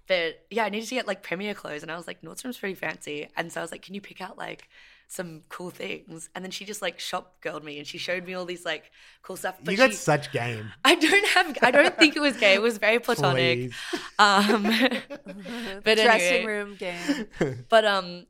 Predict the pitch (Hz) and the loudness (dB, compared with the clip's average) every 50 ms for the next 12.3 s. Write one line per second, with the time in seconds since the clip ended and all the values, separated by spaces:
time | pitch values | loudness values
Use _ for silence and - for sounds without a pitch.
0 | _ _ - 185 196 220 254 - 151 - - 196 190 - 190 180 196 196 - 196 | _ _ -6 -2 -2 0 0 0 -2 -4 -6 -8 -8 -8 -10 -10 -12 -10 -8 -8
1 | 190 180 - - 180 180 180 180 185 185 185 - - 190 196 185 175 - 180 185 | -8 -8 -6 -4 -4 -4 -4 -6 -8 -10 -10 -10 -8 -6 -6 -6 -6 -6 -6 -6
2 | 185 185 180 175 180 180 180 - - 190 180 - - - 175 190 170 - 185 - | -6 -6 -4 -2 -2 -2 -2 -2 -6 -10 -10 -10 -10 -10 -10 -10 -10 -10 -8 -8
3 | - - 185 175 170 170 - - - - - - 180 180 175 175 175 175 170 165 | -8 -8 -8 -8 -8 -8 -8 -8 -8 -10 -14 -14 -14 -14 -14 -14 -14 -14 -14 -14
4 | - - 160 160 - 165 147 - 151 147 147 - 160 156 156 151 151 156 151 - | -14 -14 -16 -16 -16 -18 -16 -16 -16 -16 -16 -16 -16 -16 -14 -14 -14 -14 -16 -16
5 | - 151 - 151 156 _ - 160 - - - - - 160 147 151 - - 165 - | -16 -14 -14 -14 -14 _ -14 -16 -16 -14 -14 -14 -12 -12 -12 -14 -8 -6 -6 -2
6 | - 277 269 190 156 139 - - - 214 214 208 220 226 226 254 262 277 285 294 | 2 4 4 4 2 -2 -8 -6 -4 -2 0 0 -2 -4 -6 -8 -8 -8 -6 -4
7 | 269 233 220 214 214 214 214 202 196 190 185 185 - - - 214 202 196 185 190 | -4 -4 -4 -6 -8 -8 -6 -4 -4 -2 -2 -4 -6 -8 -8 -8 -6 -4 -4 -4
8 | 202 220 233 277 294 294 247 226 233 220 202 180 - - - 202 185 180 175 - | -4 -6 -8 -8 -6 -4 -4 -4 -4 -6 -8 -10 -12 -12 -8 -8 -6 -8 -8 -10
9 | - 175 160 160 165 165 165 214 220 - - 262 269 254 240 247 - - _ _ | -14 -16 -14 -12 -12 -10 -10 -8 -8 -8 -6 -4 -4 -4 -4 -6 -10 -16 _ _
10 | - - - - - - - _ _ _ - 196 208 - - 180 185 208 214 214 | -20 -20 -20 -20 -20 -20 -20 _ _ _ -12 -10 -10 -8 -8 -6 -6 -6 -8 -8
11 | - 196 190 185 185 - 208 196 196 190 190 180 180 185 175 175 165 - 165 160 | -10 -8 -6 -6 -6 -6 -8 -10 -10 -10 -12 -14 -12 -12 -12 -12 -12 -14 -14 -14
12 | - 160 147 - 165 - | -14 -16 -16 -16 -18 -20